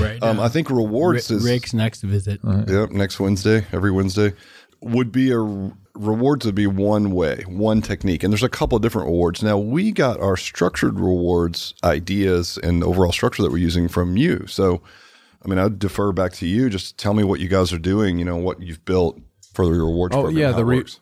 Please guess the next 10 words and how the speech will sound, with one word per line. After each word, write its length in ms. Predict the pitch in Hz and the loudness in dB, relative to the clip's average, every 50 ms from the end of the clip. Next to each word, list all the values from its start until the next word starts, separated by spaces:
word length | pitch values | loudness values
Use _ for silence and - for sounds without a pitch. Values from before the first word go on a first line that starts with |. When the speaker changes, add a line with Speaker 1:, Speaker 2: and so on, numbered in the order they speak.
| _ - | _ 0
Speaker 3:
the 160 | 120 123 123 | 2 4 4
structured 540 | - - - 185 180 180 - - 131 101 95 | 2 0 0 0 0 0 0 -2 0 2 2
rewards, 420 | 98 101 92 90 92 90 87 87 | 2 4 4 2 2 2 0 0
what 100 | 104 95 | -2 0
you're 200 | 104 110 135 143 | 2 4 2 2
talking 320 | - - 101 95 92 - | 2 0 0 0 0 2
about 320 | 87 85 87 85 90 92 - | 2 2 2 2 2 0 2
is 220 | 101 98 90 85 | 2 2 2 0
that 120 | 104 104 98 | -2 -2 0
we've, 400 | 113 117 113 110 95 92 - | 2 2 2 2 0 -2 -6